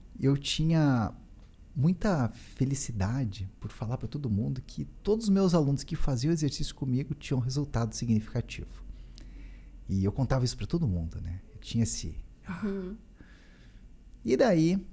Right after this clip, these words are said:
Speaker 1: essa menina começou a treinar. Treinou um mês, dois meses,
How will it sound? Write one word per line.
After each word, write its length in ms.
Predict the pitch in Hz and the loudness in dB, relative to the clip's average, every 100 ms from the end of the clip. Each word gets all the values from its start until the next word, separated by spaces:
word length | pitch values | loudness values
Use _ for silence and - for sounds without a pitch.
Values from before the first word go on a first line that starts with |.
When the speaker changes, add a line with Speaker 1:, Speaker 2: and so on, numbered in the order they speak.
| - | -8
Speaker 1:
essa 560 | 131 135 - 143 131 113 | -4 -2 0 0 2 4
menina 320 | 117 117 123 | 6 6 4
começou 280 | 127 120 127 | 0 -2 -2
a 40 | |
treinar. 400 | - 180 165 123 - - - - | -2 0 2 0 -4 -18 -20 -8
Treinou 680 | 117 113 117 113 113 95 90 - - - - - - | -2 2 4 4 2 2 0 -6 -18 -18 -20 -20 -4
um 80 | 87 | 0
mês, 720 | 113 139 160 160 - - - - - - - - - - - - | 2 2 0 -4 -8 -12 -14 -18 -20 -20 -20 -20 -20 -20 -20 -8
dois 280 | 80 90 90 | -4 -2 2
meses, 720 | 104 131 147 135 143 135 - | 4 4 0 -4 -8 -14 -18